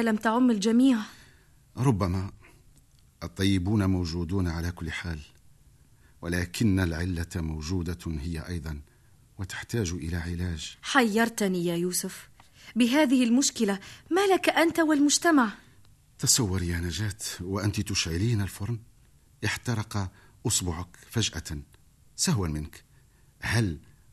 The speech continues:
Speaker 2: إصبعك وحده هو الذي يتألم أم اليد كلها ثم الجسد كله؟
Speaker 1: بلى، أشعر بالألم في اليد كلها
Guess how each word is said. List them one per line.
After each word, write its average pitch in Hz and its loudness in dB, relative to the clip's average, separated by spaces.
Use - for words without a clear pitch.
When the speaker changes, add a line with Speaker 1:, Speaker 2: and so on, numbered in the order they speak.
Speaker 2:
إصبعك 95 -2
وحده 98 0
هو 98 0
الذي 92 0
يتألم 120 0
أم 95 2
اليد 87 2
كلها 92 -2
ثم 90 0
الجسد 85 -2
كله؟ 80 -8
Speaker 1:
بلى، 196 0
أشعر 247 4
بالألم 202 2
في 190 -4
اليد 196 2
كلها 208 0